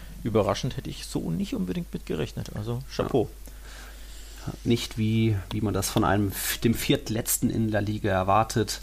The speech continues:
Speaker 1: Genau, genau.
Speaker 2: Aber ja, irgendwie kennt man das dann doch, dass wenn da so der Underdog ins Bernabeu kommt, dass eben dieser Bernabeu-Effekt dann zu so Traumtoren führt, ob das jetzt Ajax ist, die dann irgendwie aus auch nur fünf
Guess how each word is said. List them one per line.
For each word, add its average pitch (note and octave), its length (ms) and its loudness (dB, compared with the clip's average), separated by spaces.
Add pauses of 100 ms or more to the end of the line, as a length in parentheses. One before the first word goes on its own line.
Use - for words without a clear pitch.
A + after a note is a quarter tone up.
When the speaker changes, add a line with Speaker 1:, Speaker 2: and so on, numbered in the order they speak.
Speaker 1:
Genau, D3+ 320 6 (120)
genau. A#2+ 280 4 (840)
Speaker 2:
Aber G#2 480 6
ja, D3+ 180 8
irgendwie C#3+ 320 8
kennt C3 160 4
man A2 180 4
das G#2+ 180 2
dann G#2+ 100 4
doch, A2 160 4
dass - 260 0
wenn A#2+ 160 8
da B2 100 8
so A2 80 4
der - 200 6
Underdog A#2 460 6
ins F#2+ 160 2
Bernabeu A2+ 420 4
kommt, - 240 2
dass A2 120 2
eben A2 140 2
dieser A2+ 240 4
Bernabeu-Effekt G#2+ 880 6
dann A#2+ 160 6
zu A#2+ 200 4
so A2+ 120 4
Traumtoren A#2 720 4
führt, A#2+ 380 2
ob A2+ 80 -2
das G#2 160 0
jetzt A2 180 2
Ajax A#2 400 6
ist, - 240 0
die A#2 80 0
dann A2 160 6
irgendwie G#2+ 280 4
aus - 340 2
auch - 240 4
nur A2+ 100 6
fünf - 380 2